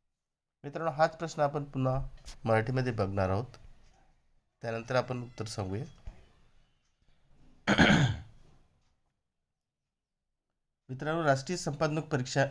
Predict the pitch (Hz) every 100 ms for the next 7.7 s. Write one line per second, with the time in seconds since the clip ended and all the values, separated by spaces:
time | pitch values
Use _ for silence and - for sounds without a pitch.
0 | - - 120 131 135 - 131 127 135 131
1 | 120 - - - - _ _ _ - 131
2 | 139 135 117 - 127 107 117 113 110 131
3 | 131 113 110 110 107 104 117 131 117 107
4 | 107 98 - 110 101 101 98 98 120 117
5 | 101 180 - - - - - 117 127 135
6 | 170 147 127 123 135 - - 120 139 139
7 | 120 113 120 113 104 110 117